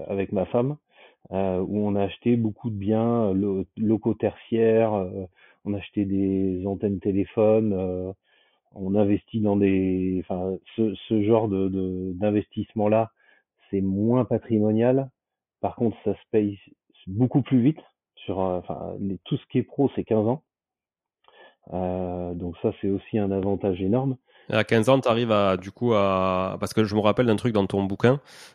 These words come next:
Speaker 2: euh, que, que je, que je partage, hein, euh, euh, toi, quand, dans ta, dans tes critères de recherche que tu recherchais, euh, par rapport à, on va dire, à la comparaison cash flow, tu cherchais un autofinancement sur vingt ans.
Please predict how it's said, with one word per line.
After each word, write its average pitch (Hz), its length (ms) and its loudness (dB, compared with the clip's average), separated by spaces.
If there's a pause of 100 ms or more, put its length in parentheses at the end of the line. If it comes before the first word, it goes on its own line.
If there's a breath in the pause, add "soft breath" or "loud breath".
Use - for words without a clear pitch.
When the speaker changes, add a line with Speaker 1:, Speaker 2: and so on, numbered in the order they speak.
(140)
Speaker 2:
euh, 92 420 -2
que, - 140 -8
que 98 240 -4
je, - 80 -12 (240)
que - 80 -6
je - 80 -10
partage, 104 420 -2
hein, 104 60 -2 (200)
euh, 90 380 -2 (380 loud breath)
euh, 92 100 -8
toi, - 160 -2 (140)
quand, 107 120 -10 (160)
dans 107 200 2
ta, 101 320 2 (100)
dans 104 100 0
tes 110 120 -4
critères 139 260 2
de 120 80 4
recherche 123 460 -2
que 101 100 -2
tu - 140 -6
recherchais, 113 440 -4
euh, 101 160 0
par 90 140 -4
rapport 90 460 -2
à, 85 360 -10
on 90 100 -8
va 92 100 -8
dire, 90 200 -6
à 85 200 -8
la 90 80 -8
comparaison 95 480 -2
cash 98 200 -4
flow, 123 280 2 (320 loud breath)
tu - 120 -6
cherchais 117 480 2
un 98 120 6
autofinancement 113 600 2
sur 107 180 2
vingt 95 200 4
ans. - 140 -8